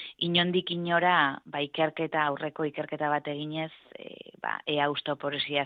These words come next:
zeukaten ikusteko, aurrekariak izan zitzaketen ikusteko, hau da. Lotura bat egin zuten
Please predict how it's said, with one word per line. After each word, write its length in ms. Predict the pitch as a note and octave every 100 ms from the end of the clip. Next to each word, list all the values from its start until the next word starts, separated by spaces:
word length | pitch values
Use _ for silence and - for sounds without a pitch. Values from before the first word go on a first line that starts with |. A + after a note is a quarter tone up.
| -
zeukaten 600 | C#3+ C#3+ C#3 C#3+ C#3 C#3
ikusteko, 720 | - D#3 D#3+ - D3 C#3+ F3 F3 F3+ - - -
aurrekariak 580 | D3 C#3+ D3 D3 D3 C#3+
izan 220 | C#3+ C#3
zitzaketen 520 | C#3 C3+ C#3+ C#3+ D#3
ikusteko, 460 | C#3+ - C3+ - C#3
hau 120 | C3+
da. 140 | C3+ - - - - -
Lotura 580 | D#3+ D#3 F3+ F3+ E3+
bat 260 | E3+ F3 D3+
egin 300 | D3+ D#3+ D#3+
zuten 440 | - D#3 F3 D#3+